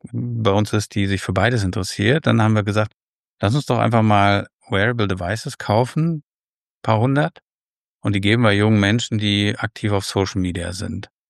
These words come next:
Und dann gucken wir mal, was passiert. Kann man das messen? Was ist, wenn die damit aufhören, wenn die zum Beispiel so Digital Detox machen? Sieht man das in den Schlafmustern? Sieht man das in der Herzfrequenz?“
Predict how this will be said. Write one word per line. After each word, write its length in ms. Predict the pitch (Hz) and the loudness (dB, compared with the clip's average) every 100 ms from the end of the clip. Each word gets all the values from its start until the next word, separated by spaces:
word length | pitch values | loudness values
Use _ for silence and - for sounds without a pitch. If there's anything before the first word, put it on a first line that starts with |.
| _ _ - | _ _ -2
Und 100 | 101 | 0
dann 100 | 98 | 2
gucken 240 | - 123 113 | 2 2 4
wir 100 | 104 | 6
mal, 180 | 98 | 4
was 160 | 98 98 | 2 -2
passiert. 760 | - 92 - 104 104 104 - - _ _ _ _ - | -6 -8 -2 2 2 2 -4 -20 _ _ _ _ -4
Kann 140 | 101 | 0
man 80 | 92 | 0
das 160 | 92 - | 0 0
messen? 440 | 117 - 90 - _ _ _ _ - | 0 -2 -8 -12 _ _ _ _ -4
Was 200 | 98 - | -2 0
ist, 160 | - | -2
wenn 120 | 98 95 | 0 0
die 120 | 95 | 0
damit 240 | 90 92 | 0 0
aufhören, 520 | 101 110 - 92 87 | 2 0 0 -4 -4
wenn 120 | 87 90 | -4 -4
die 100 | 92 | -4
zum 160 | 104 | 0
Beispiel 520 | 92 - 98 90 90 - - _ _ _ - | 0 0 -2 -2 -4 -10 -20 _ _ _ -4
so 360 | 95 87 85 - - | -2 -2 -4 -4 -2
Digital 360 | 101 101 101 | -2 0 2
Detox 480 | 98 113 98 85 - | 4 2 2 -4 -4
machen? 260 | 90 90 92 | -6 -6 -4
Sieht 200 | 107 143 | 0 2
man 140 | 131 | 2
das 200 | 107 - | 2 0
in 180 | 98 98 | 0 2
den 320 | 92 90 95 - _ - | 2 0 -2 -10 _ -8
Schlafmustern? 800 | - 87 92 - 90 - - 92 | -2 0 0 -2 -4 -4 -6 -4
Sieht 180 | 98 110 | -4 0
man 140 | 104 | 0
das 240 | 98 95 - | 2 0 -2
in 220 | 95 92 | -2 -2
der 260 | 90 87 98 | -2 -4 -4
Herzfrequenz?“ 720 | 101 95 - 92 98 87 - | -4 -2 -6 -6 -6 -6 -10